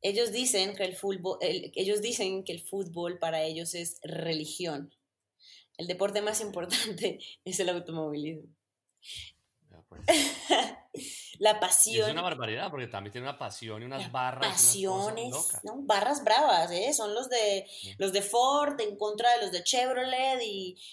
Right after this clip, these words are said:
Speaker 1: y se pelean y hay un, wow, es impresionante el, el automovilismo, ya es muy bonito.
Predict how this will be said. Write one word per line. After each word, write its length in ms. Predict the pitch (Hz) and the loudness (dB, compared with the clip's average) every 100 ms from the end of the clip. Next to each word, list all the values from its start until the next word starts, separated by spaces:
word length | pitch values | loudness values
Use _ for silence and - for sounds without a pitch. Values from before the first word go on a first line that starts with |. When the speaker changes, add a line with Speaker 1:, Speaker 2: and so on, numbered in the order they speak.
| - | -6
Speaker 1:
y 80 | 180 | 0
se 140 | 190 | 0
pelean 840 | 170 180 170 190 233 247 254 262 233 | 0 -4 -2 -2 0 2 2 0 -4
y 380 | 202 180 175 | -4 -4 -2
hay 180 | 170 190 | -2 -4
un, 360 | 208 233 220 156 | -6 -10 -12 -2
wow, 200 | 175 - - - | 0 0 -4 -8
es 180 | - 208 | -6 -6
impresionante 800 | 190 - 190 - - 170 170 202 | -6 -2 0 0 -2 -8 -6 -8
el, 160 | 190 | -6
el 160 | 170 160 | -6 -6
automovilismo, 720 | 147 - 165 160 160 156 165 | -8 -8 -8 -8 -10 -12 -10
ya 120 | 175 | -8
es 60 | 175 | -8
muy 140 | 185 | -8
bonito. 380 | 175 180 170 - | -8 -10 -12 -16